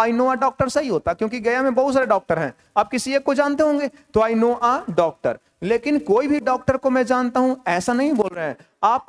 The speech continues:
उस डॉक्टर को जानते हैं, "मैं उस डॉक्टर को जानता हूं जिसकी आप चर्चा कर रहे हैं।" तो आप ऐसे सोचिए, कोई भी डॉक्टर जिसको आ-, जिसका आप चर्चा कर रहे हैं, जिसका आप चर्चा कर रहे हैं, जिसको आप रेफर कर रहे हैं।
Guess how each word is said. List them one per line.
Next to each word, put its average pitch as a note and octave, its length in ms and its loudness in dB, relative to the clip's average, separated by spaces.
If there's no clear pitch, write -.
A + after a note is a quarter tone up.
उस D4 180 0
डॉक्टर A#3+ 420 0
को A3+ 160 0
जानते G3 380 0
हैं, F#3 460 -2
"मैं G3+ 300 -2
उस C#4 220 -4
डॉक्टर A3+ 320 0
को G3+ 160 0
जानता E3+ 360 0
हूं F#3+ 280 0
जिसकी A3 440 -2
आप A3 240 0
चर्चा F3 360 0
कर C3+ 220 -4
रहे B2 100 -6
हैं।" D#3+ 120 -6
तो A3+ 60 2
आप A#3 160 -2
ऐसे A3+ 300 -2
सोचिए, C#3 440 -6
कोई B3+ 220 0
भी C4+ 140 0
डॉक्टर C4 560 0
जिसको A3+ 460 -2
आ-, A3+ 260 2
जिसका G#3 340 -2
आप A#3 140 -2
चर्चा F#3+ 320 0
कर D#3 180 -2
रहे D#3 140 -2
हैं, D#3 40 -4
जिसका F#3+ 300 -2
आप G3+ 100 -4
चर्चा F#3 320 -2
कर F3 200 -4
रहे G#3+ 120 -2
हैं, C4+ 60 -2
जिसको F3+ 260 -4
आप F3 160 -2
रेफर D#3+ 280 -2
कर C3+ 180 -4
रहे B2+ 120 -4
हैं। B2 80 -12